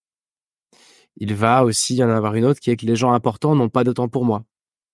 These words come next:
Bah si, euh, les gens importants, ils ont du temps pour tout le monde, ça va juste dépendre de qu'est-ce qu'on amène. C'est sûr que la plupart des gens n'ont pas de temps.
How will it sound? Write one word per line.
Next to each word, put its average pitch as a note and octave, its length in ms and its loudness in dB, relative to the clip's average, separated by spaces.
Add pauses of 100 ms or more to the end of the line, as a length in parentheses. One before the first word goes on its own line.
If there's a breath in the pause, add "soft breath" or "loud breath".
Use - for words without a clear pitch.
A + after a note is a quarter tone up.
(100)
Bah - 100 -20
si, - 340 -14 (200)
euh, - 160 -18
les G2+ 200 -12
gens G#2+ 140 -4
importants, G#2+ 360 -4
ils A2+ 160 0
ont G#2 60 -4
du G2+ 120 -8
temps A#2 140 -2
pour G#2 140 -10
tout - 120 -8
le C3 60 0
monde, D#3 120 2
ça - 140 -4
va G#2 100 -2
juste A2 180 -4
dépendre A#2 420 0
de G2+ 160 -4 (140)
qu'est-ce B2 180 -2
qu'on A#2+ 160 -4
amène. A2+ 460 0 (840 soft breath)
C'est - 140 -10
sûr - 280 2
que G#2 180 -2 (600)
la G#2 80 -6
plupart A2+ 280 -2
des A2+ 100 4
gens D3 120 4
n'ont A#2+ 140 2
pas B2 160 0
de A2+ 120 0
temps. G2+ 240 -8